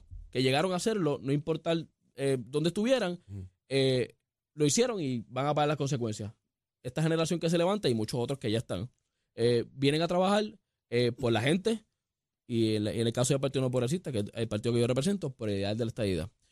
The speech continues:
Speaker 1: Así que, eh, nosotros tenemos que dar el ejemplo para que las personas allá afuera sepan que, que nosotros vamos a hacer las cosas bien y que no vinimos aquí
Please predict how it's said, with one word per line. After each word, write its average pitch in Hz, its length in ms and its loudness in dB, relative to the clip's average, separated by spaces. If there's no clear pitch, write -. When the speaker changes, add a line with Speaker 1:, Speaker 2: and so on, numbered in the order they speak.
Speaker 1:
Así 147 200 2
que, 170 280 0
eh, 131 340 0
nosotros 131 260 -2
tenemos 170 240 0
que - 80 -2
dar 165 140 2
el 165 140 0
ejemplo 156 340 2
para 113 140 0
que 113 80 0
las 110 80 0
personas 117 320 -2
allá 135 100 2
afuera 139 340 0
sepan 127 400 -2
que, 110 440 0
que 110 100 -8
nosotros 110 320 -4
vamos 135 180 0
a 127 40 2
hacer 127 100 2
las 123 80 0
cosas 131 240 -4
bien 113 280 0
y 120 100 -10
que 110 80 -4
no 104 100 0
vinimos 120 380 0
aquí 117 280 -4